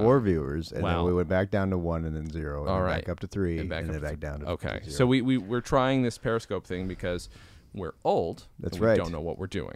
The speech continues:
Speaker 1: <laughs> Technology. You
Speaker 2: Yep,
Speaker 1: crazy
Speaker 2: yeah.
Speaker 1: kids. And
Speaker 2: Oh,
Speaker 1: you.
Speaker 2: two people. Look at that.
Speaker 1: Oh,
Speaker 2: Hey,
Speaker 1: my
Speaker 2: folks,
Speaker 1: goodness.
Speaker 2: episode
Speaker 1: Uh,
Speaker 2: seven. I'm
Speaker 1: so
Speaker 2: not gonna keep repeating ourselves.
Speaker 1: No,
Speaker 2: You
Speaker 1: that's
Speaker 2: get,
Speaker 1: good.
Speaker 2: you guys
Speaker 1: Sweeps week. Okay.
Speaker 2: Sweeps week. So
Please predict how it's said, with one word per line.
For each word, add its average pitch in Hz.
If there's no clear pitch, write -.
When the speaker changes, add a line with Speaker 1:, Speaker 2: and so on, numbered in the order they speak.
Speaker 1:
<laughs> -
Technology. 107
You 87
Speaker 2:
Yep, 101
Speaker 1:
crazy 147
Speaker 2:
yeah. 113
Speaker 1:
kids. 135
And 101
Speaker 2:
Oh, 156
Speaker 1:
you. 147
Speaker 2:
two 151
people. 98
Look 117
at 120
that. 104
Speaker 1:
Oh, 87
Speaker 2:
Hey, 165
Speaker 1:
my 165
Speaker 2:
folks, 123
Speaker 1:
goodness. -
Speaker 2:
episode -
Speaker 1:
Uh, 85
Speaker 2:
seven. 90
I'm 85
Speaker 1:
so 107
Speaker 2:
not 85
gonna 85
keep -
repeating 71
ourselves. -
Speaker 1:
No, 85
Speaker 2:
You 87
Speaker 1:
that's 113
Speaker 2:
get, -
Speaker 1:
good. 143
Speaker 2:
you 175
guys 143
Speaker 1:
Sweeps 226
week. 117
Okay. 131
Speaker 2:
Sweeps 220
week. 98
So 156